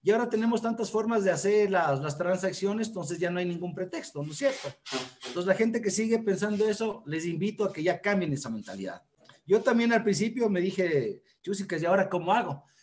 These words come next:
Pero gracias a Dios, uno se ha venido adaptando y los resultados están dando. El otro día,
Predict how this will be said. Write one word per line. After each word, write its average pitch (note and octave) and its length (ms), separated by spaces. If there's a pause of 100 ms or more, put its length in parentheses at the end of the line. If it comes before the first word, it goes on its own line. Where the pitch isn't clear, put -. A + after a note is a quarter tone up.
(160)
Pero F3 160
gracias G#3+ 360
a A3+ 120
Dios, A3+ 460
uno F#3 220
se F3+ 120
ha - 20
venido F3 300
adaptando G#3 680
y D3+ 100
los F3 140
resultados F#3 500
están G3+ 200
dando. C4+ 400 (380)
El F3 160
otro B3 240
día, A#3+ 420